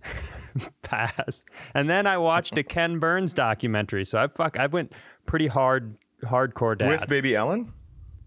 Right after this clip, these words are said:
Speaker 1: No, no, no, no, no. You know, you can only, I, I'm, I think I'm the sort of father who's like, "I wanna spend part of the day with my kids," and then I'm like, "I need something for me.
Speaker 2: Sure.
Speaker 1: This is my day. I'm
Speaker 2: Sure.
Speaker 1: gonna watch Wild Hogs in my man cave.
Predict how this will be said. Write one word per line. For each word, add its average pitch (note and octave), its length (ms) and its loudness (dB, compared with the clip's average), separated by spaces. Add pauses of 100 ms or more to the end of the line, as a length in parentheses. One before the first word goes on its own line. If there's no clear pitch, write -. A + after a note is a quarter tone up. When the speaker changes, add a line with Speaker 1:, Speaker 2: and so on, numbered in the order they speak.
Speaker 1:
No, C3 380 4
no, A#2 180 2
no, G#2+ 120 2
no, G#2 120 0
no. G2 280 2
You B2+ 160 0
know, C3 100 2
you D3+ 160 0
can F#3 140 0
only, B2+ 460 0 (320)
I, B2 240 0
I'm, F#3 140 -2
I D3+ 120 2
think F3 160 0
I'm C3 200 2
the C#3 60 0
sort C#3+ 220 0
of C3 80 -2
father C3 320 2
who's A#2 120 0
like, A2 180 2
"I B2 60 4
wanna B2+ 140 2
spend A2+ 280 -2
part A#2 220 2
of B2 60 -2
the B2 40 -2
day C3 160 2
with C3 120 2
my B2+ 140 0
kids," B2+ 280 0
and A#2 40 0
then A#2+ 80 2
I'm A#2+ 120 0
like, G#2+ 280 0
"I B2+ 60 2
need C#3 200 0
something A#2+ 360 -2
for - 180 -4
me. G2+ 460 -2 (160)
Speaker 2:
Sure. A#2 200 0
Speaker 1:
This B2 200 0
is A2 140 -2
my G#2 360 2
day. F#2+ 280 -2 (200)
I'm B2+ 100 2
Speaker 2:
Sure. C3+ 60 2
Speaker 1:
gonna C#3 120 2
watch B2+ 300 2
Wild A#2 420 2
Hogs B2+ 560 2
in A#2+ 180 0
my B2+ 140 2
man C#3 360 0
cave. G2+ 440 0